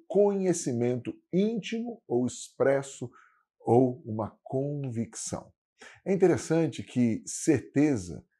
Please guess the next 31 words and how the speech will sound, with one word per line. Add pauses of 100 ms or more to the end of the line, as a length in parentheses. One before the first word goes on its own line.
(320)
então,
nós
podemos
afirmar
que
ela
vem
por
experiência, (320)
por
conhecimento
íntimo. (1000)
Quem
tem
certeza (100)
está (160)
convencido (300)
de
que
sabe
algo
sem
possibilidade
de
se
enganar. (520)
É
isso (600)
que
é
o